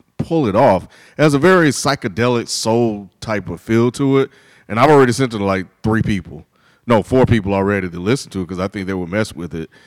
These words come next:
Um, and I just kinda get a feeling listening to them and some of these other guys that's coming up.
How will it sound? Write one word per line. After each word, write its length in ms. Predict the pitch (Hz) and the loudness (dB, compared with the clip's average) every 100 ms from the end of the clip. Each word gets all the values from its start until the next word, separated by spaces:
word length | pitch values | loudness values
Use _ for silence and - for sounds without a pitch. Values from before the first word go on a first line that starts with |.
| _ _ | _ _
Um, 360 | 98 98 95 92 | -2 0 0 -4
and 100 | 104 | 0
I 80 | 147 | -2
just 220 | 185 - | -2 -8
kinda 240 | 170 156 131 | -4 -4 -2
get 120 | 123 | -4
a 60 | |
feeling 420 | 92 - 131 120 107 | -4 -4 -2 -2 -4
listening 300 | 117 110 95 | -8 -10 -16
to 120 | 95 | -12
them 360 | 95 117 113 104 | -6 -4 -4 -6
and 80 | |
some 120 | 92 104 | -10 -10
of 60 | |
these 120 | 98 | -6
other 160 | 110 113 | -4 -4
guys 400 | 107 113 113 104 | -4 -2 -2 -6
that's 180 | 101 92 | -10 -12
coming 240 | 117 113 | -6 -2
up. 220 | 120 117 | -2 -2